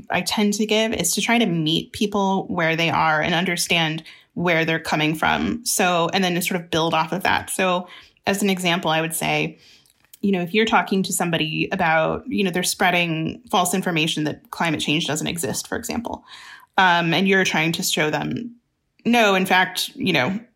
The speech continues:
scientists agree, uh, climate change is a thing. We're experiencing it right now, et cetera. They might not necessarily be,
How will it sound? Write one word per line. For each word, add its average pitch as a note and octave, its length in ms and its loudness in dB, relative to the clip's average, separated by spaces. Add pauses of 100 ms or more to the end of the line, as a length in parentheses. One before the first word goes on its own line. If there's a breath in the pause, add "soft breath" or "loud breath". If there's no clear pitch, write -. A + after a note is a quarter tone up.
(140)
scientists E3 540 0
agree, D#3+ 600 -2
uh, - 420 0 (500)
climate A3+ 320 0
change D3+ 220 0
is E3+ 120 -4
a E3 40 -2
thing. G3+ 480 2 (480 loud breath)
We're D#3+ 220 -2
experiencing D3+ 520 -4
it D3 80 -4
right D3 160 -4
now, G3+ 220 2
et - 100 -4
cetera. E3+ 460 2
They A3+ 160 2
might C#4 180 2
not G3 160 2
necessarily E3+ 480 0
be, D#3 520 -2